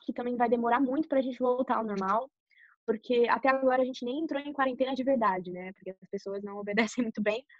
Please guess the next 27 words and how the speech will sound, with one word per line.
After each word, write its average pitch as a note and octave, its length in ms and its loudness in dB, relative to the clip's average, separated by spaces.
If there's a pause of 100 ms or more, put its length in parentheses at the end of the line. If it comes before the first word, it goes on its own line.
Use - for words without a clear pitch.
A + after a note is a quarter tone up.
(500)
Então, G#3+ 420 0
até A3 240 2
as C4+ 120 0
pessoas C#4 480 0
entenderem C#4+ 1000 0
isso, G#3+ 300 -10 (340)
eu G#3+ 120 -4
acho C4+ 180 -4
que B3+ 280 -2
vai A#3 180 0
demorar B3 300 0
bastante, C4 680 -6 (200)
inclusive B3 420 0
com B3+ 120 -4
essa B3 140 -4
questão B3 240 -2
da A#3+ 80 -2
vacina, B3 500 -4
que G#3+ 300 -4
talvez G#3+ 280 0
o A3 40 -2
Brasil G#3 440 -2
vá F#3+ 120 -4
demorar G#3 360 -2
também A#3+ 260 -2
pra A3 120 -2
receber G#3+ 540 -2